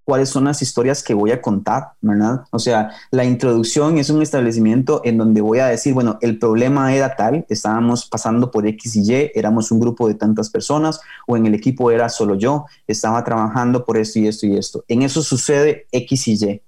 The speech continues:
y me plantean este problema. Sucede que había que cambiar, no sé, por aquí, por allá,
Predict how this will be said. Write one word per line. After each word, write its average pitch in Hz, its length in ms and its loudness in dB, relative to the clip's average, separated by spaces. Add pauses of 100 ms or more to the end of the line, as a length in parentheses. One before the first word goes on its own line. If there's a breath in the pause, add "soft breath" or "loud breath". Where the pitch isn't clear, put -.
(340)
y 135 100 2
me 123 140 4
plantean 120 580 0
este 120 240 -2
problema. 101 560 -2 (320 soft breath)
Sucede 117 680 0
que 135 380 0
había 107 320 0
que - 160 -4
cambiar, 113 680 0
no 104 300 2
sé, 160 380 -2
por 110 120 -4
aquí, 139 280 -2
por 123 240 -2
allá, 127 340 0